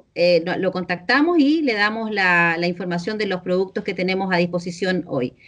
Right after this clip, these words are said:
Estamos trabajando en forma paralela con calzado que está en liquidación, que es de término de temporada, y estamos también trabajando con una preventa de todos los productos nuevos que van a llegar durante la próxima semana.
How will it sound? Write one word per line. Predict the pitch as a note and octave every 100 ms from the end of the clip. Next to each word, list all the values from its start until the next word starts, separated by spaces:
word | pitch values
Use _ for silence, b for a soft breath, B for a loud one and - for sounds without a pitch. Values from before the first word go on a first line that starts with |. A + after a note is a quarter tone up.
| B B
Estamos | - F3 A3+ B3
trabajando | B3 G3 G3+ A3+ A#3
en | A3
forma | A3+ A3+
paralela | A3 F3+ G3 G#3+ C4+ E4+ B B B _
con | G3
calzado | F3 F3 - A3 A3 A3
que | G#3
está | F3 G#3
en | G#3
liquidación, | F#3+ F3+ E3+ F3 C#4 F4 -
que | G#3+
es | G#3 F#3+
de | E3+
término | E3 E3+ F3
de | F3
temporada, | F3 F3 F3+ F#3+ A3+ C#4
y | G#3+
estamos | G3 G3 G3+
también | G3+ F#3+ F#3+
trabajando | G#3 F3+ F3+ F#3+ G3+ A3+
con | A3+ F#3
una | F#3+ F#3+
preventa | F3 E3 G3+ A3+ - B3+
de | G#3
todos | A3+ A#3+
los | C4+
productos | C4 G#3+ A3 A3 G#3+
nuevos | A3 A#3+ B3 C4
que | A3+
van | G#3+
a | G#3
llegar | F#3+ F#3+ G3
durante | F#3 F#3 F#3
la | F3+ F3
próxima | F3 F3 E3+
semana. | E3+ D3+ D3+ -